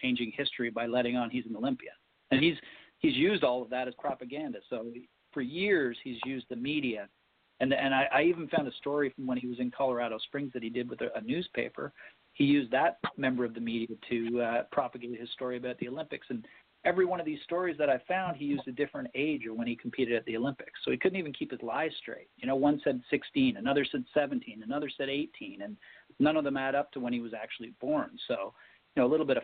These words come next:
fact checking. I asked this reporter in Colorado Springs who didn't like it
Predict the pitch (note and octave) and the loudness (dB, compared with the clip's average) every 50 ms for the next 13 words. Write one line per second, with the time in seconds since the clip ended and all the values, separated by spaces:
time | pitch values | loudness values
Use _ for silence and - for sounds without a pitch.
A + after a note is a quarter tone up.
0 | - - B2 C3 A#2+ - - - G#2 F#2+ - - B2 A#2 A2 B2 B2+ B2+ - - | -2 0 0 0 0 -2 -4 -4 -4 -4 -4 -4 -4 -2 0 0 0 -2 -2 -4
1 | B2+ A#2 - - - - - C#3 B2+ A#2+ A#2+ A2+ A2 - - A#2 A#2 A2 G#2+ A2 | -6 -6 -4 -8 -8 -4 0 2 2 2 2 0 -2 0 2 2 2 4 2 2
2 | G#2 A2 G#2+ - - - C3+ C#3+ D3 C#3 A#2+ - - A#2+ G#2+ A2 G#2+ A2+ A#2+ B2+ | 0 0 -2 -4 -2 0 2 2 4 2 2 0 0 -2 -2 -2 -4 -4 -2 -2
3 | A#2+ A#2+ A#2+ - A#2+ B2 B2+ - - - | 0 0 2 2 2 2 2 2 0 -2